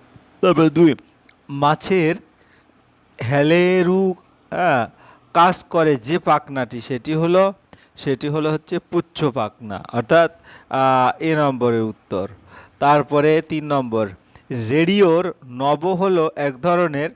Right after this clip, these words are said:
চক্র ও অক্ষদণ্ড, সি। তারপরে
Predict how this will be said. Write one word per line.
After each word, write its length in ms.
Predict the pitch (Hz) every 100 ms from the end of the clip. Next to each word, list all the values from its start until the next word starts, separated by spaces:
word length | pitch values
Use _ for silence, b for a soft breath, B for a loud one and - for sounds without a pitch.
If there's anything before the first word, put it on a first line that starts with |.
| _ _ _ _ _ _
চক্র 580 | 170 165 - 165 185 185 -
ও 120 | 135
অক্ষদণ্ড, 800 | 143 139 - 156 127 117 110 107
সি। 420 | - 147 127 104 - B B _
তারপরে 420 | 139 139 135